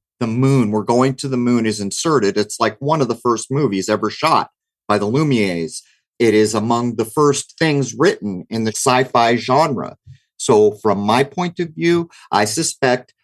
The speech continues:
that these are directed ideas coming from the circles of power with a game plan that could go this way in the future. That's what I suspect is correct.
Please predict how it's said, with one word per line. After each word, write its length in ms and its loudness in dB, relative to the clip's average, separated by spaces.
that 140 0
these 200 -2
are 120 2
directed 540 0
ideas 720 2
coming 300 -4
from 200 -4
the 60 -8
circles 460 0
of 180 -2
power 520 2
with 160 2
a 40 2
game 360 -2
plan 540 -2
that 200 -4
could 300 0
go 160 0
this 260 -2
way 140 -6
in 120 -4
the 80 -8
future. 460 -8
That's 260 -4
what 120 -2
I 140 2
suspect 540 -10
is 120 -8
correct. 380 -6